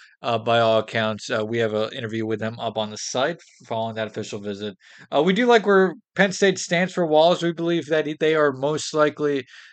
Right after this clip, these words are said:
in the lead for him, uh, as we head into the final stretch here of this cycle. Um, I, I would say I'm close to putting in a future cast, but still wanna wait out just a little bit longer, see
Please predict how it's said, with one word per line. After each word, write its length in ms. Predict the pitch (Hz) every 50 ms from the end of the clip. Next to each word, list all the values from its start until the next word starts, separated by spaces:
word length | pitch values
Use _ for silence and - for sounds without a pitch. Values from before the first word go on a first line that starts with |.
| _ _
in 240 | - 175 180 196 185
the 80 | 170 143
lead 320 | 127 131 143 165 160 127
for 180 | - - 156 139
him, 280 | 127 139 139 143 143 143 -
uh, 240 | - 117 117 123 123
as 300 | 120 131 135 139 135 117
we 160 | 117 131 127 113
head 200 | 123 131 135 139 -
into 680 | 131 135 139 139 131 120 117 - - 135 135 131 127 123 120 - - _ _ _
the 80 | 143
final 300 | - - 147 147 143 131
stretch 400 | 113 - - - 143 143 131 -
here 140 | - 135 131
of 300 | 135 131 131 131 135 127
this 260 | 120 120 110 - -
cycle. 520 | - 139 135 151 156 - - 120 117 110 - - - - - - -
Um, 400 | - 117 117 117 120 120 123 - - _ _ _ _ _ _ _ _ _ -
I, 160 | 127 127 139
I 200 | 123 139 139 143
would 380 | 160 170 175 165 156 147 -
say 200 | - - 190 180
I'm 180 | 175 165 156 139 123 -
close 480 | - - - 156 160 180 196 190 -
to 80 | - 190
putting 260 | - 190 196 190 190
in 80 | 190 185
a 40 |
future 320 | 185 - 190 185 185 - - -
cast, 340 | 180 180 175 170 165 - -
but 160 | - 151 143
still 260 | - - - 160 156 151
wanna 320 | 147 151 147 143 139 135
wait 300 | 131 139 139 139 139 131
out 320 | 135 131 131 131 131 127 120 - - - _ -
just 200 | - 147 - -
a 40 | 135
little 240 | 123 135 139 143 135
bit 100 | 135 131
longer, 380 | 127 127 123 127 127 131 131 123
see 340 | - - 143 135 127 120